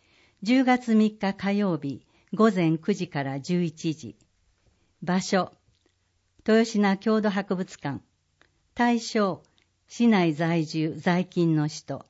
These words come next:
費用、受講料二百円。講師、豊品郷土博物館館長の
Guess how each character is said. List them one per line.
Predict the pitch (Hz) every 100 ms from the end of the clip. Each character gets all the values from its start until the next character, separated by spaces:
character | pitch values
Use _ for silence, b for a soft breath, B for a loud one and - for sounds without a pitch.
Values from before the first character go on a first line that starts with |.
| _ _ _ _ _ _ _ _
費 | - 226
用、 | 165 - - _ _ _ _ _ _ _
受 | 160 190
講 | 233 226
料 | 220 202 196
二 | 180 170
百 | 170 185 -
円。 | 160 120 - _ _ _ _ _ _ _ _ _ _ _ _
講 | - 277 214
師、 | - - 135 - _ _ _ _ _ _ _ _ _ -
豊 | 247 269
品 | 262 185 175 165
郷 | 240 233
土 | 226 220
博 | 226 226
物 | 226 220 -
館 | 208 214
館 | 214 233 208
長 | 208 156 143
の | 147 147